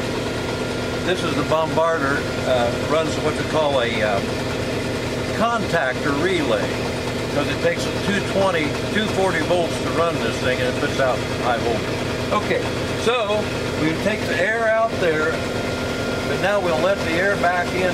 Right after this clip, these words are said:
temporarily. You can watch the manometer.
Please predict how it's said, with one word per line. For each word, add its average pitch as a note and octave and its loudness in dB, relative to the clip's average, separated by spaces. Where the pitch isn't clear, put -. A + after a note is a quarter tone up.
temporarily. C3 2
You C3 -2
can - -2
watch D3 2
the B2+ 0
manometer. B2+ 2